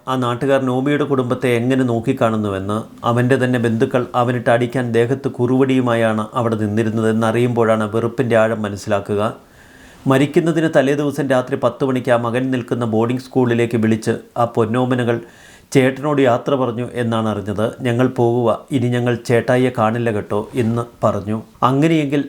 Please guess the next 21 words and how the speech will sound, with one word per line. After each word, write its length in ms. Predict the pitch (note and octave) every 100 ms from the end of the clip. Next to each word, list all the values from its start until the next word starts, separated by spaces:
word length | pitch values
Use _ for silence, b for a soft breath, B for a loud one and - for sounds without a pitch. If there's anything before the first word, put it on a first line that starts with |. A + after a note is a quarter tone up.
| C3
ആ 100 | C3+
അമ്മയോടൊപ്പം 600 | C3+ D3 D#3 D3+ D3 C3+
പോകാൻ 300 | C3+ C3 B2+
ആ 40 |
പിഞ്ചോമനകളും 800 | A#2+ C3+ A#2 C3+ C3 C3 B2+ B2
ഒരുങ്ങി 280 | A#2 A#2+ C3+
എന്നല്ലേ 340 | B2 A2 A2
മനസ്സിലാക്കുക? 840 | G#2 G#2 - A2 G#2 - A2 G#2 - b b b b b
അപ്പോൾ 380 | A#2 C3 A#2+ -
അവർ 220 | B2 B2
എത്രമാത്രം 640 | A#2+ - C#3 C#3+ C#3 C3+ - -
സഹിച്ച് 560 | - - B2+ A#2 -
കാണണം? 500 | B2+ G2 G2 G#2 A#2+ - B B B B B
ലോക്കോ 320 | C3+ C#3+ F3
പൈലറ്റ് 420 | F3 F3 D#3+ D#3+ -
പറഞ്ഞത് 300 | C#3+ C3+ C#3+
വെച്ച് 220 | C#3 C3+
നോക്കുമ്പോൾ 480 | C3+ A#2+ B2+ A#2 A#2 A#2+
ട്രെയിനിൻ്റെ 340 | B2+ C3 C3+
ചൂളം 400 | C3+ C3 C3 C3
വിളിയും 320 | C3 B2+ A#2+